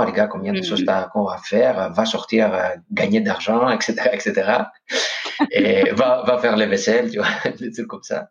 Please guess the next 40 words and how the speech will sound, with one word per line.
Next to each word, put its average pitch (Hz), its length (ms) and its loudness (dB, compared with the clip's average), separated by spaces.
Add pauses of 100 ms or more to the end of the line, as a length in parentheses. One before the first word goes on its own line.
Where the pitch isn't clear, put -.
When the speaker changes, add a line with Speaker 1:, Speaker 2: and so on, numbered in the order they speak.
(160)
Speaker 2:
Oui, 202 280 4 (220)
Speaker 1:
Donc, - 280 2
Speaker 2:
je 185 40 4
vois 180 200 2
Speaker 1:
euh, 170 80 -2
Speaker 2:
bien. 165 140 -2 (760)
Speaker 1:
la 107 140 2
méditation 139 500 0
guidée, 127 600 0 (100)
euh, 95 680 0 (300)
ça - 180 0
va 107 200 2
aider. 101 220 0
Il 104 120 2
y 131 60 4
a 135 40 4
plein 156 300 -2
des 104 180 0
applications, 101 680 -2
hein. 123 200 -4
C'est - 180 -8
pas 120 180 4
juste 110 260 -2
YouTube, - 380 -4
mais 90 120 0
il 87 60 -2
y 95 60 2
a 107 40 2
des 104 260 -2 (200)
applications 92 680 0
gratuites 110 520 2
ou 101 100 0
payantes, 104 480 0 (720)
que 98 140 2
c'est 92 260 2
des 90 120 0
professionnels, 113 840 0 (380)
que 101 80 2 (140)
leur 110 340 2
style, - 520 -2